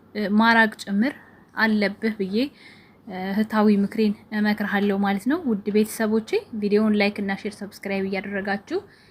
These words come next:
እ፣ ለብዙዎች እንዲደርስ አድርጉልኝ። እወዳችኋለሁ። መልካም ጊዜ።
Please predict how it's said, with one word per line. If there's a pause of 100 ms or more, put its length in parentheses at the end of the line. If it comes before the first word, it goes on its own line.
(220)
እ፣ (180)
ለብዙዎች
እንዲደርስ
አድርጉልኝ።
እወዳችኋለሁ።
መልካም
ጊዜ።